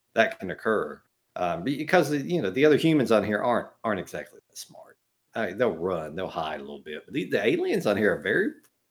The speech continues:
pervasive. Uh, the insects, they, um, they really feels like they do a great job searching these things down. They're, they're fucking ripping up roofs. They're, they're searching around. Um, action parts are good,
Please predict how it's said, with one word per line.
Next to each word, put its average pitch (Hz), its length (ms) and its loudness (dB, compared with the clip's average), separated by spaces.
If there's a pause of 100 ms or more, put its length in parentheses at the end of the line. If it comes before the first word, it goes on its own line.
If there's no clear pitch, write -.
pervasive. 101 680 -4 (380)
Uh, 107 60 -2
the 101 160 -4
insects, - 560 -6
they, 101 320 -10
um, 101 380 -4
they 147 240 -4 (920)
really 202 240 4
feels 208 240 6
like 156 140 2
they 175 80 10
do 170 200 10
a 147 60 8
great 127 300 2
job 127 360 4
searching 127 380 4
these 120 180 2
things 113 240 2
down. 123 300 2
They're, 123 160 -2
they're 120 200 -6 (440)
fucking - 260 -4
ripping 131 240 -2
up 120 120 -4
roofs. 147 280 4
They're, 123 160 0
they're 113 200 0
searching 143 420 -4
around. 117 420 0 (520)
Um, 90 400 4 (1080)
action 175 460 2
parts 139 380 -4
are 113 40 -6
good, 90 540 -4